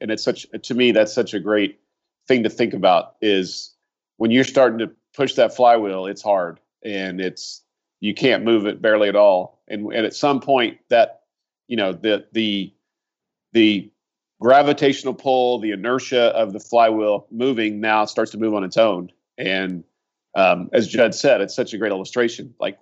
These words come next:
when he got to that point of the, of the ceremony, he, he was like, uh, or, you know, at least the groundbreaking, he's done, he feels like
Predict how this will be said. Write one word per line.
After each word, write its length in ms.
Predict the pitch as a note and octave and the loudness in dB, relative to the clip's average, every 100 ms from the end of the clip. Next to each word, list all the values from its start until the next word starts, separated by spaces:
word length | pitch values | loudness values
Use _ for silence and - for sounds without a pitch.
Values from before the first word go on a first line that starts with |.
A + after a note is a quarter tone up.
| _ | _
when 220 | A#2+ A#2 | -6 -4
he 140 | A#2 A2+ | -2 2
got 180 | A#2 | 2
to 60 | G#2+ | 2
that 160 | G#2+ - | 0 0
point 280 | A#2+ A2 | -4 -2
of 180 | G2+ F#2+ | -4 -6
the, 220 | F#2+ F2+ - _ _ _ - | -8 -8 -12 _ _ _ -4
of 160 | A2 | -2
the 80 | F#2+ | -4
ceremony, 640 | - C#3 C#3 A#2 G#2 G2+ G2+ | 0 2 2 0 -4 -6 -6
he, 240 | A2 G#2+ | -4 -4
he 60 | A2+ | -4
was 120 | F#2+ | -2
like, 240 | G2+ F#2+ - | -2 -2 -10
uh, 80 | - - A2 - | -16 -4 -2 0
or, 80 | A#2+ | 0
you 220 | A#2 A#2 | -2 0
know, 80 | A2 | 2
at 60 | |
least 200 | A2+ B2+ | 2 0
the 60 | A#2 | -2
groundbreaking, 680 | A2+ A#2+ C3+ G#2 F#2+ G2+ F#2+ | 0 2 2 -2 -4 -10 -10
he's 240 | A#2+ G#2 | -10 -6
done, 200 | A#2+ A#2+ | -2 -2
he 220 | A#2 B2+ B2 | -2 -4 -4
feels 340 | - D#3+ C#3 | 2 2 4
like 260 | C3 A2+ | 2 2